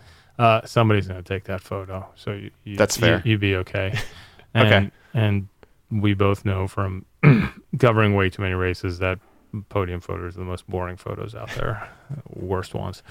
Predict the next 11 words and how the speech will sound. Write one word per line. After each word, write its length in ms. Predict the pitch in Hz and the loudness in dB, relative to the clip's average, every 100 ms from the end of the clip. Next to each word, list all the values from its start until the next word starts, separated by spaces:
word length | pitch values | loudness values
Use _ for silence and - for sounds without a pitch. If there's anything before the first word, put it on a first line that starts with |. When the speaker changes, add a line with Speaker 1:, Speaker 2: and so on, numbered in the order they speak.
| - - - 139 | -20 -20 0 4
Speaker 2:
You're 60 | |
not 360 | 131 135 131 131 | 6 8 6 4
Speaker 1:
Uh, 20 | |
Speaker 2:
wrong. 300 | 98 87 95 - | 2 0 -4 2
Speaker 1:
<laughs> 1000 | 135 - 254 151 - - - - 233 - | 4 8 8 8 4 -4 -12 6 6 8
he-, 220 | 196 285 | 6 8
here 280 | 269 285 320 | 8 10 10
is, 200 | 226 143 | 8 6
here's 460 | - 226 208 147 - | 4 8 8 6 2
my 400 | 143 135 139 139 | 6 8 8 6
kinda 680 | 123 135 127 117 110 110 107 | 6 6 8 8 6 6 2